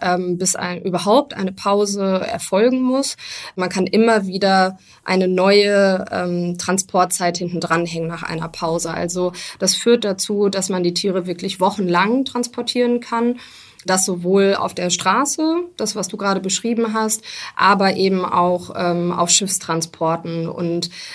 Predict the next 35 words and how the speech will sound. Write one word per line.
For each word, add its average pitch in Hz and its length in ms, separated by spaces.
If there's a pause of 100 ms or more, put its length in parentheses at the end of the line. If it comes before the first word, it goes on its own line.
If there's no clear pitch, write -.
das - 400
hat 196 240
schon 202 280
auch 180 280
noch 190 240
mal 185 240
eine 175 220
weitere 196 800 (880)
heftige 208 480
Dimension, 190 760
weil 180 300 (320)
auf - 140
diesen 185 180
Schiffstransporten, 208 920
das 185 160
sind 180 200
halt 180 180
immer 185 220
so 170 140
ausrangierte, 196 1400
ähm, 175 480 (200)
Schiffe, 277 520
die 196 100
sind 185 260
oft, - 520
ähm, 175 440
überhaupt 175 420
nicht 196 160
mehr 185 160
wirklich, 180 500
äh, 170 200
fahrtüchtig. 214 760
Es 185 140
gibt 180 260
nie, 233 400